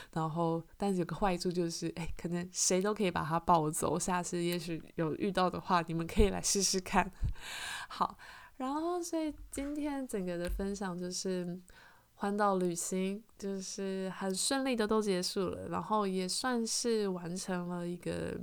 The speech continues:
我回去上班前的小小的愿望啦。因为你们也知道，如果真的是在职场工作的话，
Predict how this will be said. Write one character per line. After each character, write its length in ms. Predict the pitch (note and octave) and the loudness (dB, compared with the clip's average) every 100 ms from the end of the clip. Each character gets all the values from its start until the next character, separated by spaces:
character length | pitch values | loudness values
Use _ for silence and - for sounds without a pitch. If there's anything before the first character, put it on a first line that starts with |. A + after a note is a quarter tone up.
| G3 - - - | -8 -12 -12 -2
我 120 | G3 | 6
回 120 | B3 | 6
去 140 | C4+ | 6
上 200 | C#4+ D4+ | 4 4
班 220 | C4 B3 B3 | 2 0 0
前 420 | - A3+ F#3+ F#3 | 0 2 0 0
的 160 | F#3 | 0
小 220 | F#3 F3 F#3 | 0 0 0
小 180 | F#3+ | -2
的 100 | F3 | -2
愿 340 | F3 G3+ F#3+ F3+ | -2 0 0 2
望 260 | F3+ E3 | 0 0
啦。 180 | E3+ F3+ | -4 -4
因 240 | G3+ G#3 A3 | -2 -2 0
为 240 | A3 G#3 - - - - - | 0 -2 -8 -14 -14 -14 -2
你 80 | F#3 | 2
们 140 | F#3+ | 4
也 100 | F#3 | 2
知 160 | F#3 G3+ | 0 2
道， 200 | A#3+ A3+ | 4 6
如 200 | G#3 G#3+ | 6 4
果 240 | G#3+ F#3+ | 4 2
真 160 | G3 G3+ | 0 0
的 160 | G3 | 0
是 260 | F#3 G3+ G3 | 0 -2 -2
在 280 | - G3 F#3 | -2 -2 -2
职 160 | - | -4
场 240 | F#3 F3 E3+ | -4 -4 -2
工 200 | F3+ F#3 | -2 -2
作 180 | F#3+ | 0
的 80 | F3+ | -2
话， 320 | - F#3 G3 | -2 -4 -4